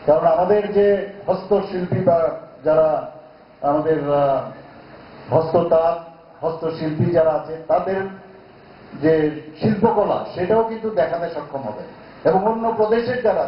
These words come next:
তারাও কিন্তু দেখাতে সক্ষম হবে। আমরাও অন্য জায়গায় যাব এবং আমি অনেক জায়গায় খবর নিয়েছি, এখনো অনেক জায়গায়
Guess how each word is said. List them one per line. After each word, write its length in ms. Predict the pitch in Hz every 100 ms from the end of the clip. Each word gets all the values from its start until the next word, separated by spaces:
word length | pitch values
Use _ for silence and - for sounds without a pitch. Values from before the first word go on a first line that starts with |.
| -
তারাও 260 | 180 226
কিন্তু 300 | 247 240 233
দেখাতে 360 | 202 170 160 147
সক্ষম 240 | 139 127 127
হবে। 240 | 110 98 - - - -
আমরাও 380 | 175 196 233 233
অন্য 240 | 233 226
জায়গায় 220 | 208 202 180
যাব 180 | 160 190 - - - - - - - - - - -
এবং 380 | 165 214 214 - -
আমি 240 | 175 202
অনেক 220 | 190 214 214
জায়গায় 260 | 214 214 208
খবর 240 | 196 202 190
নিয়েছি, 280 | 185 185 180
এখনো 380 | 170 180 185 190
অনেক 360 | 185 175 180
জায়গায় 360 | 185 175 147